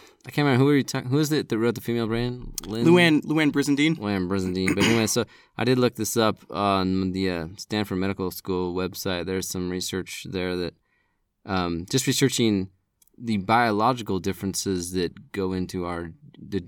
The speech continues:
Speaker 1: the different genders. And, um, yeah, they,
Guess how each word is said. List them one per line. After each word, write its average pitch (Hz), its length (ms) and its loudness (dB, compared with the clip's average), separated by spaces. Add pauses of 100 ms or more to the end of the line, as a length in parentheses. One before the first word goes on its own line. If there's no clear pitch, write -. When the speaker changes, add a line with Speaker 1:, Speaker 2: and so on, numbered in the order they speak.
(120)
Speaker 1:
the 98 100 -8
different 92 240 -8
genders. 85 520 -6 (580)
And, 95 260 -2
um, 87 480 -4 (180)
yeah, 107 200 -2
they, 107 240 -4